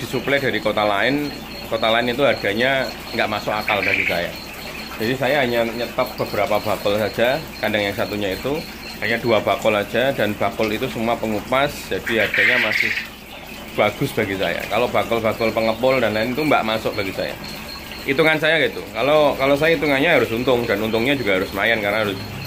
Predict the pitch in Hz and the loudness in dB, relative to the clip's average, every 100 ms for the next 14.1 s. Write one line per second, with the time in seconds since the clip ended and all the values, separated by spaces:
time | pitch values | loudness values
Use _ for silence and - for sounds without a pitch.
0 | - - - - 104 101 104 104 104 113 | -8 -8 -10 -6 0 2 2 0 0 0
1 | 101 92 92 107 107 98 90 71 65 - | 2 0 0 0 0 0 -2 -4 -6 -8
2 | - - - - - - - - - - | -10 -8 -8 -10 -10 -10 -12 -12 -12 -10
3 | - - - - 127 139 165 165 165 147 | -10 -10 -8 -4 0 2 2 2 0 2
4 | 170 147 139 120 113 104 131 117 101 85 | 2 2 2 0 0 -2 0 0 0 0
5 | 92 110 117 120 98 107 127 101 104 110 | 0 0 0 0 0 0 -2 0 0 0
6 | 92 78 - - - 107 120 120 120 120 | -2 -4 -10 -10 -2 0 2 2 2 0
7 | 120 110 110 98 65 113 117 156 151 117 | -2 -4 -2 -2 0 0 0 2 0 0
8 | 95 92 - 180 147 139 127 113 117 107 | -2 -4 0 2 2 0 -6 -10 -14 -10
9 | 117 107 95 92 98 123 117 117 110 120 | -6 -2 -2 -2 0 0 2 2 0 0
10 | 160 156 - - - - - 117 120 123 | 0 -2 -10 -12 -12 -10 -4 0 0 2
11 | 131 120 117 117 101 98 104 107 110 127 | 2 2 0 0 -2 0 0 2 0 2
12 | 110 - 147 101 85 95 - - - - | 2 0 -2 -2 -4 -8 -8 -12 -12 -12
13 | - - - - - - - 156 208 233 | -14 -12 -12 -12 -12 -10 0 2 4 2